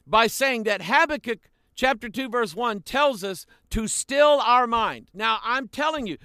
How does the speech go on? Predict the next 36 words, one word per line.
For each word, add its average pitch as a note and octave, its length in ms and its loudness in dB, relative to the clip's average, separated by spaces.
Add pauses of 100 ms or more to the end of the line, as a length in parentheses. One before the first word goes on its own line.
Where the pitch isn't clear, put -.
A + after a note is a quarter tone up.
(120)
that C#4 260 2
is A3+ 220 -4
a G3+ 120 -4
yoga, B3+ 760 4 (760)
Eastern C#4+ 560 0
meditation B3+ 920 2 (180)
practice. A#3+ 520 0
If D3+ 80 -10
I B3+ 160 0
had C4+ 200 -2
Pastor B3 420 0
Lordson A#3 380 0
Rock B3+ 300 0
here, C#4+ 280 -2 (200)
he'd A#3+ 160 -8
be A#3+ 160 -8
amen D4 420 -2
and C4+ 120 -6
me. C#4+ 160 -4
He'd A3+ 180 -4
be A3+ 100 -12
bouncing C#4 440 -2
off C#4 160 0
the B3+ 80 -6
walls A3+ 360 0
in D#3 140 -10
here, D3 260 -10
uh, A#3 240 -4
bouncing C4 400 -6
off C4 140 -6
these A#3 240 -12
rubber C4+ 280 -2
foam C4+ 280 -2
walls G#3+ 360 0
in E3 140 -10
here, D3 240 -12